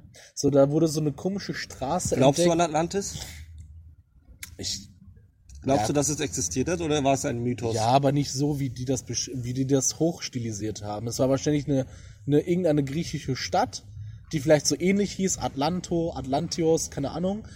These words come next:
Speaker 1: Und die waren halt auf dem Festland und so weiter und dann gab's irgendwann eine Überschwemmung. Safe. Bestimmt. Das, so, ich glaub nicht daran, dass es auf dem Meer war und die, und die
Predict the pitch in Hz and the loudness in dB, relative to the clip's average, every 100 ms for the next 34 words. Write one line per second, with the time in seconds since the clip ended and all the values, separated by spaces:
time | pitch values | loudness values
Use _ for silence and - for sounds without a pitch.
0 | - - 143 139 139 147 151 151 147 147 | -18 -2 -2 -2 -6 -2 4 6 4 2
1 | 139 - 131 - 175 - 190 180 180 170 | -2 -2 -2 2 2 2 2 2 -2 0
2 | 170 175 170 147 143 143 143 156 151 147 | 2 2 2 0 0 0 -2 -2 0 4
3 | 143 135 - - 110 87 90 - _ _ | 4 4 0 -4 -4 -6 -12 -18 _ _
4 | _ _ _ - - - 104 87 - - | _ _ _ -20 -8 -4 -2 -4 -8 -16
5 | - _ _ _ _ _ _ _ - - | -20 _ _ _ _ _ _ _ -18 -12
6 | - - 117 92 85 - - _ _ - | -10 -8 -8 -8 -12 -14 -18 _ _ -10
7 | 117 - 135 135 147 147 - 165 175 165 | -4 -4 0 2 4 4 6 4 4 4
8 | 151 151 135 143 - - - 120 127 147 | 4 4 2 -2 -2 -2 -4 0 6 8
9 | 156 147 151 151 151 143 127 127 127 - | 8 8 8 10 8 6 0 -4 -4 -10
10 | - 139 131 131 | -6 2 6 6